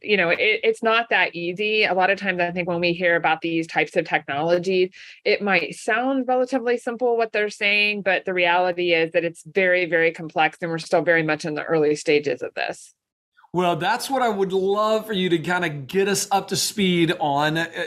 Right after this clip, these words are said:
Speaker 2: the whole genetics process. Uh, m-, maybe you could kinda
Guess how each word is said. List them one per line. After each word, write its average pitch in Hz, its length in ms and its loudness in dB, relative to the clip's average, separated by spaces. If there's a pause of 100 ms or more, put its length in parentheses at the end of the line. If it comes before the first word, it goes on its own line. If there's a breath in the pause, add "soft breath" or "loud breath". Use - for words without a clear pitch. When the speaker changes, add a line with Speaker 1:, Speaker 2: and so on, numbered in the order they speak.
(320)
Speaker 2:
the 160 260 2
whole 202 340 4
genetics 180 520 0
process. 185 760 2 (520 loud breath)
Uh, 170 360 4
m-, 170 200 -8
maybe 185 340 2
you 226 100 6
could 214 160 -2
kinda 190 400 2